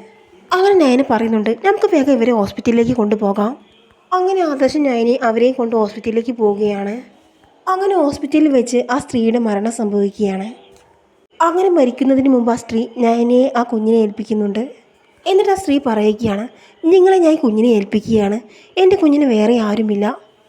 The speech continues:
എന്നൊക്കെ ആ സ്ത്രീ വിഷമത്തോടു കൂടി തന്നെ പറയുന്നുണ്ട്. അങ്ങനെ ആദർശ് നയനി ആ കുഞ്ഞിനെയും കൊണ്ട് അനന്തപുരിയിലേക്ക് പോകുന്നുണ്ട്. അങ്ങനെ ദേവയാനി ആദർശിനും നയനയ്ക്കും വേണ്ടിയുള്ള കാത്തിരിപ്പിലാണ്. അങ്ങനെ ആദർശിനും നയനയുടെയും കൂടെ ഒട്ടും പ്രതീക്ഷിക്കാതെ ഒരു പെൺകുഞ്ഞിനെ കണ്ടപ്പോൾ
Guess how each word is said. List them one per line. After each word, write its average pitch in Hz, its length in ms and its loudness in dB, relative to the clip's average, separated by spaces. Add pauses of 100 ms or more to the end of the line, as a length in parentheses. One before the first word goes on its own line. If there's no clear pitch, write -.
(120)
എന്നൊക്കെ 381 280 -2
ആ 349 40 0
സ്ത്രീ 277 220 -4 (160)
വിഷമത്തോടു 233 520 -2
കൂടി 226 200 0
തന്നെ 220 220 -2
പറയുന്നുണ്ട്. 208 600 0 (480)
അങ്ങനെ 370 340 2
ആദർശ് 269 380 0
നയനി 233 380 2
ആ 254 80 0
കുഞ്ഞിനെയും 240 500 0
കൊണ്ട് 220 200 -2
അനന്തപുരിയിലേക്ക് 226 760 -2
പോകുന്നുണ്ട്. 208 540 -2 (440)
അങ്ങനെ 415 160 -2
ദേവയാനി 320 560 0
ആദർശിനും 233 460 -2
നയനയ്ക്കും 226 440 -2
വേണ്ടിയുള്ള 220 300 0
കാത്തിരിപ്പിലാണ്. 208 760 -6 (760)
അങ്ങനെ 403 300 0
ആദർശിനും 302 460 -2
നയനയുടെയും 247 500 2
കൂടെ 240 180 -2
ഒട്ടും 262 300 -2
പ്രതീക്ഷിക്കാതെ 240 680 -4
ഒരു 233 100 0
പെൺകുഞ്ഞിനെ 233 520 -2
കണ്ടപ്പോൾ 214 420 -6